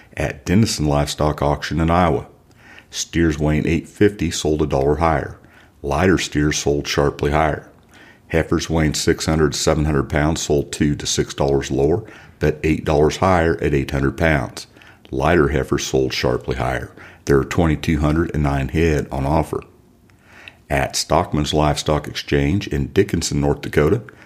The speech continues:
feeder steers sold mostly steady, while feeder heifers sold steady to five dollars higher, with instances of eight to twelve dollars higher at five hundred fifty to six hundred fifty pounds.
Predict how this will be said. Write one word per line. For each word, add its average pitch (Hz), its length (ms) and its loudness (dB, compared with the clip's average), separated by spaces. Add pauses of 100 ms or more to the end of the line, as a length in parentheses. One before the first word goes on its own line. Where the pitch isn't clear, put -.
(140)
feeder 76 420 0
steers 78 400 0
sold 76 200 0
mostly 78 320 -2
steady, 85 560 -2 (320)
while 67 200 0
feeder 107 360 2
heifers 67 340 -2
sold 69 240 0
steady 73 400 -2
to 78 80 -4
five 73 340 0
dollars 67 300 0
higher, 69 420 -2 (240)
with 76 360 -2
instances 78 720 -2
of 73 260 -4
eight 80 220 0
to - 100 -14
twelve 143 280 -2
dollars 71 320 2
higher 71 380 0 (240)
at - 240 -8
five 71 280 0
hundred 69 340 0
fifty 67 380 -2
to - 180 -6
six - 300 -4
hundred 71 260 0
fifty - 260 0
pounds. 69 500 -2